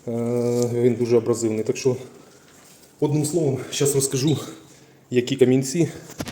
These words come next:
краще впоралися за усіх і мені особисто сподобались. Значить, е, Ді сто три — це наша дніпропетровська,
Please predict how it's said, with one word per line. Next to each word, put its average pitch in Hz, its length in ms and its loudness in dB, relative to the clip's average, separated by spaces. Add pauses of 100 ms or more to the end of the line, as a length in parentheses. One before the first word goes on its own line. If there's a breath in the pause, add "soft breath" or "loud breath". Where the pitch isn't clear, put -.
(1900 soft breath)
краще 127 340 4
впоралися 123 560 4
за 123 120 4
усіх 143 400 0 (120)
і 143 60 0
мені 139 200 4
особисто 127 540 0 (180)
сподобались. 98 640 -2 (360 loud breath)
Значить, 135 420 0 (120)
е, 123 240 6
Ді 131 160 -2
сто 147 160 0
три — 175 180 4
це - 140 0
наша 123 260 2
дніпропетровська, 117 800 0